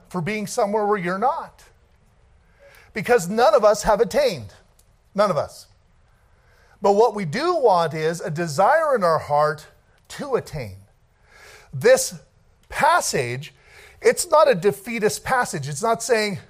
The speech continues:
"Oh, well, we'll never be perfect, so, hey, everybody, just, just, let's just get used to not being perfect." <laughs> No perfect people. So just go ahead and do what you want. No perfect people. No!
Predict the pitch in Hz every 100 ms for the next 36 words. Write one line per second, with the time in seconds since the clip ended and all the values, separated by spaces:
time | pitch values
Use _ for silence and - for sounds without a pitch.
0 | - 202 240 240 196 208 220 202 202 214
1 | 247 - 208 185 196 170 208 180 175 -
2 | - - 302 330 277 247 214 240 247 302
3 | 302 277 - - 208 269 - 311 320 247
4 | 220 262 - 254 226 233 233 214 - 214
5 | 214 165 - - _ _ 123 - - -
6 | _ _ - - - - 185 233 311 311
7 | 320 320 320 - 262 240 247 233 233 -
8 | - _ _ _ _ _ _ _ _ _
9 | _ - 302 294 294 285 - - - -
10 | 214 285 302 285 311 254 247 285 294 311
11 | 294 254 226 226 220 - - _ 170 220
12 | 320 311 320 311 254 277 269 - - -
13 | 196 294 359 359 311 190 -